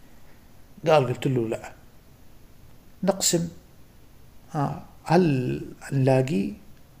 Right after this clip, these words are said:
نصين، نص إلي ونص لك يعني. وطبعًا ناخذ حصة لفلان اللي معانا، الرجال الشاب هذا يعني. تفهموا؟ المهم بالنص يعني. قالوا راح ال-، المزارع، ما باله شي نهائيًا.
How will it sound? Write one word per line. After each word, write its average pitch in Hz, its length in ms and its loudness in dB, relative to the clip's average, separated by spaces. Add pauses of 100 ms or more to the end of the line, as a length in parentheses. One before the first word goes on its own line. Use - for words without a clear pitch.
(160)
نصين، 123 520 -4
نص 214 240 2
إلي 214 360 2 (260)
ونص 196 300 0
لك - 340 -14
يعني. - 140 -18 (1900)
وطبعًا 196 360 4
ناخذ 165 380 4
حصة 143 420 0
لفلان 156 600 2
اللي 127 120 0
معانا، 117 420 -2
الرجال 120 420 -2
الشاب - 340 -8
هذا - 220 -16
يعني. - 200 -20 (1800)
تفهموا؟ 160 560 0
المهم 262 320 12
بالنص 160 420 6
يعني. - 200 -16 (1400)
قالوا 170 260 6
راح 165 240 2
ال-، 123 280 0
المزارع، 117 640 -2
ما 240 320 8
باله 143 420 6
شي 170 260 0
نهائيًا. 117 600 -4